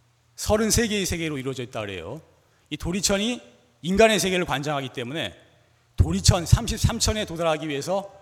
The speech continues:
서른세 번을 친다라는 것이 이 대표적인 말입니다.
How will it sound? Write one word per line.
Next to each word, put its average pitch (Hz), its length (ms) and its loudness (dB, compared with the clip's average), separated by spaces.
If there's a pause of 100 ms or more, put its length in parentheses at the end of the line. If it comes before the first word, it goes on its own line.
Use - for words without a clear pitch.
(140)
서른세 160 460 -2
번을 120 200 -8
친다라는 107 680 -4
것이 160 320 -6 (400)
이 95 360 -12 (380)
대표적인 110 420 -10
말입니다. 85 440 -14